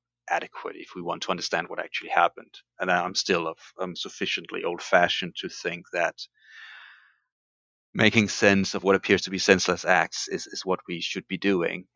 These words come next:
Uh, and I don't, I don't, uh, I don't really care if, if, if I, um, I hurt people's feelings in that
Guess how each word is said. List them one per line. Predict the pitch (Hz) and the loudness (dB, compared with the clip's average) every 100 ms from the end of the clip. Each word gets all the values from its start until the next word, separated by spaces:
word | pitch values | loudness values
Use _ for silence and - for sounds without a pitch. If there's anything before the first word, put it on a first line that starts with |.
| - | -2
Uh, | 95 90 90 87 | 2 4 4 4
and | 92 | 4
I | 92 | 4
don't, | 90 92 90 - - | 4 2 2 -8 -8
I | - | -6
don't, | 90 90 90 - - | -4 -6 -8 -8 0
uh, | 92 87 85 85 _ _ _ _ _ _ _ _ _ - | 0 0 -4 -10 _ _ _ _ _ _ _ _ _ 0
I | 107 | 2
don't | 113 | 4
really | 101 95 | 4 2
care | 90 101 92 92 | 0 4 6 6
if, | 90 - - | 2 -6 -12
if, | 85 - | -14 -14
if | 92 - - - | -12 -12 -12 2
I, | 90 87 87 | 4 4 0
um, | 85 85 - - | -2 -4 -8 -6
I | 85 | -6
hurt | - 90 87 _ _ | 0 0 0 _ _
people's | - 90 - 87 82 - - - - | -8 -6 -6 -8 -8 -10 -14 -18 -4
feelings | 90 87 87 87 87 - | -2 0 -2 -6 -10 -6
in | 92 | 0
that | 92 | 0